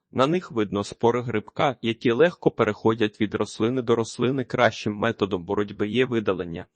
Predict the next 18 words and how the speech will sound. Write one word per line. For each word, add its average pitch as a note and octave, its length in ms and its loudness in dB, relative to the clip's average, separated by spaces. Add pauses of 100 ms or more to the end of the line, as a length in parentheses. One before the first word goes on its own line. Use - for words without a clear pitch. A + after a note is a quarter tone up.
і - 80 -20
спалювання G#2 680 2
зараженого B2+ 720 0
пера, A2+ 400 0 (340)
а A#2 100 2
також - 520 2
обробка A#2 520 0
легким A#2+ 400 -2
розчином G#2+ 480 -2
будь-якого A#2 580 0
протигрибкового G#2 960 -2
фунгіциду. G#2+ 800 -4 (240)
Несправжня B2+ 680 2
борошниста G#2+ 680 0
роса G2+ 300 0
виглядає G#2 600 0
як A#2+ 200 -2
відмирання A2+ 680 0